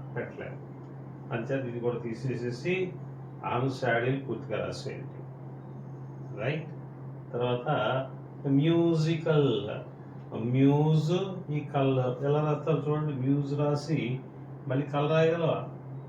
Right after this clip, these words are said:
రాయలేవు. అంచేత అది కూడా తీసేసేసి మ్యూజికల్, యూ డిప్తాన్ పెట్టుకోండి,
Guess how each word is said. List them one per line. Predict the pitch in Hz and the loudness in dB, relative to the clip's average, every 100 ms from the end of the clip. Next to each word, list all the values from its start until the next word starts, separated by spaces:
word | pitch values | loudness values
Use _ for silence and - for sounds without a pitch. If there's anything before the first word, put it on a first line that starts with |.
| - | -4
రాయలేవు. | 107 98 - - - - - - - | -2 -2 -4 -8 -12 -12 -12 -12 -10
అంచేత | 120 139 127 | -6 -2 0
అది | 123 131 | 0 0
కూడా | 131 123 | -2 -2
తీసేసేసి | 123 - 117 127 123 170 180 175 - - - - 120 | -4 -4 -4 -2 -4 -2 -2 -2 -6 -12 -12 -6 -2
మ్యూజికల్, | 123 127 123 135 143 160 175 185 196 208 - - - - - - - - - - - - - - - - - - 107 113 117 - - 135 127 110 101 90 85 - - - - - - - 117 | 0 2 2 4 4 4 4 0 -2 -4 -6 -12 -12 -12 -12 -14 -14 -14 -14 -14 -14 -12 -10 -12 -12 -12 -10 -8 -6 -4 -4 -4 -2 0 2 0 -2 -4 -6 -8 -10 -12 -12 -14 -14 -10 -4
యూ | 120 | -4
డిప్తాన్ | 120 - 127 120 | -4 -2 -2 -2
పెట్టుకోండి, | 113 - 143 139 147 | -4 -6 -2 0 2